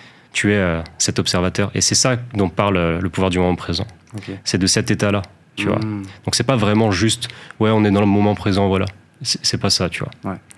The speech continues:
Speaker 1: C'est, euh, juste, je pense que le, il a appelé le livre comme ça, parce que le seul moyen de se connecter à,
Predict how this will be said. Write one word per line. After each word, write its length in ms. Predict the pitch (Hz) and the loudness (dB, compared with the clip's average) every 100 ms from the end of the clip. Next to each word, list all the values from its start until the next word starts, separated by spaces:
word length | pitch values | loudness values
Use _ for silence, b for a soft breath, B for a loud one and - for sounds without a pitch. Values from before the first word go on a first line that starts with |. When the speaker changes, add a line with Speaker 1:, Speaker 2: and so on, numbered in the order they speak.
| B B B | B B B
Speaker 1:
C'est, 320 | - - 98 | 0 2 2
euh, 240 | 87 80 - - - | 2 0 -2 -8 -4
juste, 520 | 90 139 143 - - - - | 0 2 0 -4 -8 -10 -4
je 180 | 101 101 | -2 0
pense 180 | 131 | 0
que 100 | - | 2
le, 220 | 101 92 104 | 2 2 2
il 80 | |
a 140 | 92 107 | 0 0
appelé 220 | - - | -2 0
le 80 | 98 | 2
livre 220 | 101 101 | 2 0
comme 160 | - 87 | -2 -2
ça, 160 | - 131 B B B | -2 -2 B B B
parce 120 | - - | -4 0
que 80 | |
le 60 | 101 | 2
seul 160 | - 139 | 4 4
moyen 240 | 131 127 | 4 4
de 80 | 92 | 2
se 80 | - | 0
connecter 540 | 98 90 - 104 87 85 | 0 0 -2 -2 -2 -2
à, 320 | 82 87 82 | -2 0 -2